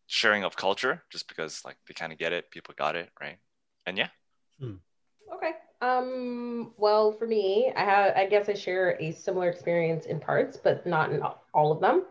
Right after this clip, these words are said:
Speaker 2: Hmm.
Speaker 3: My elementary school, I went through, my program was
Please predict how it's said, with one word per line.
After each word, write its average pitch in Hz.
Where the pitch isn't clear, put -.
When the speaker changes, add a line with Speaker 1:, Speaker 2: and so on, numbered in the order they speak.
Speaker 2:
Hmm. -
Speaker 3:
My 196
elementary 220
school, 190
I 190
went 202
through, 196
my 208
program 202
was 170